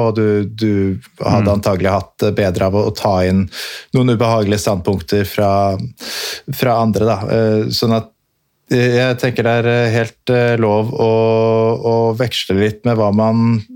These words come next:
Speaker 1: tror og, og tviler på, og særlig om man har noe tro på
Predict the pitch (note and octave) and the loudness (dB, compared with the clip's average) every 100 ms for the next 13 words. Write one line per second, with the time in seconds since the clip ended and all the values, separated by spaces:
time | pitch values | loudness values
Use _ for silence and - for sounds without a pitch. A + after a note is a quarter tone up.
0 | G#3+ - _ - A#2 G#2+ A2+ A#2+ B2 A#2 | -16 -16 _ -4 0 2 2 2 2 0
1 | - C3 G#2 C#3+ E3+ D3+ B2+ B2+ B2 A2+ | 0 -2 0 0 0 2 2 2 0 0
2 | - A2 G2+ A2+ A#2+ A#2+ A#2 A2 A2 - | 0 0 2 2 2 2 2 2 0 -2
3 | - G2+ G2+ A2+ | -4 -4 -2 -2